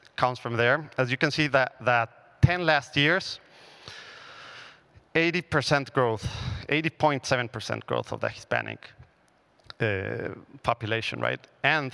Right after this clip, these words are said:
right now, just saying this, this next years,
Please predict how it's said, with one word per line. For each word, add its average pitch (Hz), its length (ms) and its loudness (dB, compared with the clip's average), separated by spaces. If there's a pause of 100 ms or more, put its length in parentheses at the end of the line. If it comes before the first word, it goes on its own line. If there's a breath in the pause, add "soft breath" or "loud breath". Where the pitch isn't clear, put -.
right 143 200 2
now, 127 460 2
just 139 240 4
saying 135 420 0 (120)
this, - 460 0 (180)
this 120 200 -4
next 143 320 0 (300)
years, 135 640 2